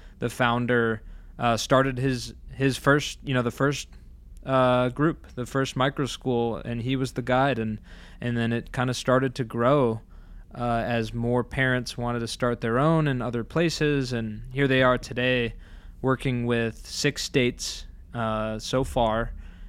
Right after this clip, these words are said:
and with over three hundred schools,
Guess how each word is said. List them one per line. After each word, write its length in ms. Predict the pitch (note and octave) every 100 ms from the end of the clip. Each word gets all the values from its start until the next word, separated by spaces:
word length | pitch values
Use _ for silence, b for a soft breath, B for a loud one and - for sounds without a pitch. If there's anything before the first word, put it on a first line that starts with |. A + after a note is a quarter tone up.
| b -
and 480 | A#2+ A2+ A2 A2 A2
with 140 | A2+
over 200 | B2 A2+
three 260 | A2+ B2+ C3
hundred 380 | A#2+ C3 B2+ B2
schools, 800 | - - B2 A2 A2 - -